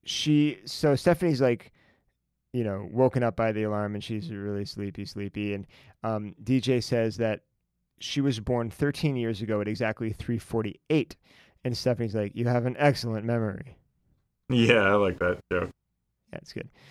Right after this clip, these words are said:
Speaker 1: And then, um, D J does a little countdown, and then when it hits three forty-eight,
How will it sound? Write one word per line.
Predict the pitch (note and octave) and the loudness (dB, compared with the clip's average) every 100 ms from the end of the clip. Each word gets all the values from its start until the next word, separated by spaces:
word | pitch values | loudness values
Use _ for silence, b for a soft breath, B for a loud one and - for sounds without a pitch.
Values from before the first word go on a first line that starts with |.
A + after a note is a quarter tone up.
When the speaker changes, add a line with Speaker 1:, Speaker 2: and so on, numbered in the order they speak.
| b b _ | b b _
Speaker 1:
And | C3+ B2+ | -4 -2
then, | B2 A#2+ | -2 -2
um, | A2+ G#2+ A2 G2+ _ _ - | -4 -4 -8 -12 _ _ -18
D | A2+ C3+ | -2 0
J | B2+ C#3 | 4 4
does | C3 C3 G#2+ | 4 0 -2
a | |
little | A#2+ A2+ | -4 -2
countdown, | - D3+ C#3+ C#3 C#3 C#3 C3 b b b _ - | 0 0 2 2 2 0 -4 b b b _ -4
and | B2 | 0
then | A#2+ A#2 | 0 0
when | A#2 | -2
it | A2 B2 | -4 -4
hits | A#2 - | -6 -4
three | C3+ B2 | -4 -2
forty-eight, | - A#2+ A2+ A#2+ | -2 0 0 0